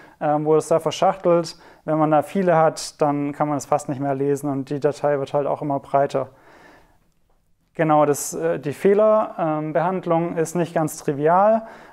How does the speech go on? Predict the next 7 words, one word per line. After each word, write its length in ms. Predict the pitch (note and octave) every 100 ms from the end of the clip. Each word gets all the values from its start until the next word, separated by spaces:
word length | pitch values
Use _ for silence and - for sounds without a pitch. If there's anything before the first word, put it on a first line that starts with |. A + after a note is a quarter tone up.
| -
weil 180 | D#3
man 240 | D#3 D#3 E3
irgendwo 440 | F#3 F#3 E3 E3+
innerhalb 640 | G3+ G3 E3+ F3+ F#3 F3+
dieses 480 | E3+ D3+ D3 C3+ -
Callback-Stacks, 1040 | - F3 F3 E3+ E3 - E3+ E3 D#3+ - F#3+
ähm, 460 | F3+ D3 D3 C#3+